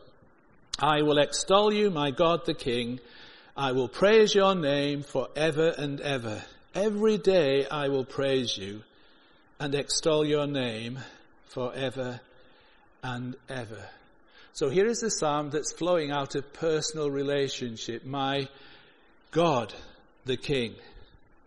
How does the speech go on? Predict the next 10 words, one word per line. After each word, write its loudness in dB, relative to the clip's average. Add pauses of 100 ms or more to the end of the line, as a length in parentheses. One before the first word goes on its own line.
(1300)
It's -6
a -2
psalm -2
that -2
reflects -4
a -2
commitment -4
to -2
praise 0
God. -4